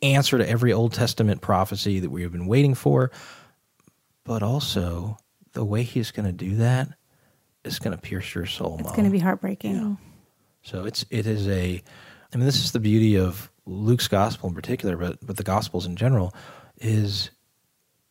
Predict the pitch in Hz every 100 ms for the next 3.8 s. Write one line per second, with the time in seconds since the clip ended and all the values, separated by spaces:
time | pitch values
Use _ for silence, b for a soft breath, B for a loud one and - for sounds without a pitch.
0 | _ - 131 127 151 165 180 151 123 120
1 | 170 202 131 104 101 113 104 92 - -
2 | - 92 95 107 - - 104 101 98 101
3 | - 98 92 90 - - 175 -